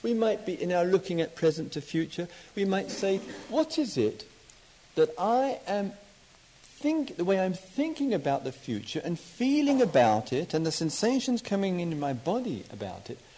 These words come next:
what is it there that perhaps if I look carefully enough here, I might be able to find here as well?"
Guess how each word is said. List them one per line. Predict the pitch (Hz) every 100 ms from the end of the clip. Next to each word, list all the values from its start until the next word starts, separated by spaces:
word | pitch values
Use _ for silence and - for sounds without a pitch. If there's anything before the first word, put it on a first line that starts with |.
| - - - -
what | - 330 294
is | 220
it | 185 156
there | 175 151 131 139 - -
that | 156 -
perhaps | - 208 - 311 247 160 - - - - -
if | - 285 294
I | 277
look | 247 214 -
carefully | - - 233 269 262 220
enough | 202 180 175 -
here, | 185 196 104 110 - -
I | -
might | 202 285 311 302
be | 175
able | 165 175
to | 185
find | - 185 185
here | 165 170 147
as | 151 165
well?" | 226 180 85